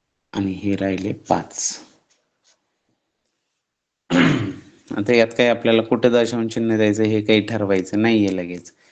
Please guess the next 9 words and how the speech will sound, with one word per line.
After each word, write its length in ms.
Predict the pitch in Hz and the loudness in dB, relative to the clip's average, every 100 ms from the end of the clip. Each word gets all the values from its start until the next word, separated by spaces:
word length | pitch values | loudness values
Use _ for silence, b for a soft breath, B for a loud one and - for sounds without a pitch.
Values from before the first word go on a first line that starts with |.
| b b - | b b -4
कारण 200 | 104 101 | -4 -2
पुढे 240 | 110 110 | 0 4
आपल्याला 420 | 107 107 110 117 120 | 4 4 2 2 2
यामध्ये 440 | 113 110 107 104 113 | 2 2 2 0 -2
चार 300 | 117 107 107 | 0 0 0
पॉइंट 300 | - 107 104 104 | -2 -2 0 0
पाच 300 | 104 104 107 | 0 -2 -4
डेकाग्रॅम 680 | 107 101 104 101 101 101 101 | -4 -2 -2 -2 -2 -2 -2
अजून 280 | 95 107 | -4 -2